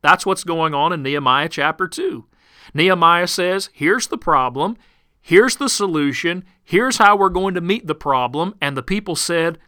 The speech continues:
"Let's do it." Communication involves communicating the plan, communicating the procedure, letting people know, "Here's how this is going to work." But there's more. Look at chapter four, verse thirteen.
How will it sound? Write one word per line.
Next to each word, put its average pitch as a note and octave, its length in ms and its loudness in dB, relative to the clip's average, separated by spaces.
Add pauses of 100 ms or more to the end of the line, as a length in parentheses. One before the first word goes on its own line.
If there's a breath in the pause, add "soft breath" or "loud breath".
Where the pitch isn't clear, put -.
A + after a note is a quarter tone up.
(100)
"Let's D3 520 -2
do A#2 360 -4
it." - 200 -20 (300)
Communication G3+ 800 -2
involves E3 520 -2
communicating D3+ 760 -6
the F3 100 -6
plan, G#3+ 480 -8 (200 soft breath)
communicating D#3+ 720 -4
the F3 80 -8
procedure, F3+ 760 -6 (200 loud breath)
letting G3+ 560 0 (240)
people G#3 460 -4
know, F3 460 -6 (180 soft breath)
"Here's A#3 520 -4
how G#3 280 0
this F#3 200 -2
is D#3 140 -6
going D#3+ 320 -6
to D3+ 60 -4
work." C3+ 420 -6 (680 loud breath)
But E3+ 140 0
there's D#3 200 0
more. D3+ 300 2
Look F#3 160 -4
at - 100 -10
chapter - 380 0
four, C3 680 -4
verse C#3 280 0
thirteen. C#3 680 -6